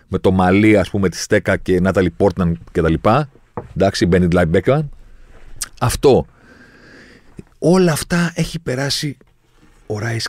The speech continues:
κάτω από το ραντάρ. Όχι όμως κάτω από το ραντάρ του Guardiola και του Arteta. Για να επανέλθω σε αυτό που έλεγα νωρίτερα,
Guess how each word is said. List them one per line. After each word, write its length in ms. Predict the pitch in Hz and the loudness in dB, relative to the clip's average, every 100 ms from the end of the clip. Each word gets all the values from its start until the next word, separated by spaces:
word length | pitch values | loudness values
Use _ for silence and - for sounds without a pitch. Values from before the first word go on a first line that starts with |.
| - | -8
κάτω 240 | 113 - | -6 -6
από 140 | 104 95 | -6 -4
το 80 | |
ραντάρ. 380 | 90 82 78 69 67 _ | -4 -4 -4 -6 -12 _
Όχι 480 | 147 175 - - 143 | 0 2 0 -4 -2
όμως 360 | 143 135 120 | -2 -4 -6
κάτω 360 | - 131 135 123 | -4 -6 -2 -2
από 160 | 117 | -2
το 120 | 110 101 | 0 0
ραντάρ 420 | 90 87 110 120 - _ _ _ _ _ _ _ _ _ _ _ _ _ _ _ _ _ _ _ _ - _ _ _ _ _ _ | 0 0 0 0 -6 _ _ _ _ _ _ _ _ _ _ _ _ _ _ _ _ _ _ _ _ -20 _ _ _ _ _ _
του 140 | - 65 | -10 -4
Guardiola 460 | 73 71 95 113 117 - _ _ _ _ _ _ _ _ _ _ | -4 0 0 0 -2 -8 _ _ _ _ _ _ _ _ _ _
και 80 | - | -6
του 160 | 73 69 | -6 -4
Arteta. 240 | 62 - - _ _ _ _ _ _ _ _ _ _ _ _ _ _ _ _ _ _ _ _ _ _ _ _ _ _ _ _ _ _ _ _ _ _ | -8 -10 -20 _ _ _ _ _ _ _ _ _ _ _ _ _ _ _ _ _ _ _ _ _ _ _ _ _ _ _ _ _ _ _ _ _ _
Για 100 | - | -6
να 40 | 67 | -6
επανέλθω 280 | 67 85 98 | -2 -2 -2
σε 60 | |
αυτό 180 | 95 98 | -4 -4
που 100 | 85 | -2
έλεγα 240 | 90 85 - | -2 -2 -6
νωρίτερα, 580 | - 65 76 78 76 78 | -8 -8 -6 -4 -4 -6